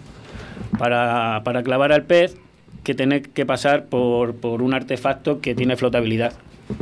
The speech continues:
Que sí, ves la picada cuando te hunde este, esta especie de bulldog, pero igual que te lo hunde, eh, la resistencia del bulldog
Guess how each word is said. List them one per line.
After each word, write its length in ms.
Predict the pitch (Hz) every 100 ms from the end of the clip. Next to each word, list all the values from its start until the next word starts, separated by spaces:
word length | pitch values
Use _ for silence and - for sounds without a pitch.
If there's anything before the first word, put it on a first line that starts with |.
| 123 -
Que 120 | 131
sí, 220 | 120 143 131
ves 220 | 123 143
la 160 | 156 160
picada 400 | 156 170 156 120
cuando 420 | 120 120 117 117
te 140 | 113
hunde 760 | 127 143 147 143 143 139 139 135
este, 680 | 139 - 147 143 139 139 135
esta 500 | - - - - 139
especie 380 | 131 139 135 135
de 40 |
bulldog, 400 | 139 151 196 226 - - - - - - - - -
pero 380 | 135 131 135 135
igual 240 | 131 156
que 120 | 160
te 80 | 160
lo 120 | 160
hunde, 460 | 156 156 160 190 196 - - -
eh, 180 | 127 127
la 80 | 123
resistencia 500 | 127 131 143 143 151
del 80 |
bulldog 500 | 143 143 135 151 165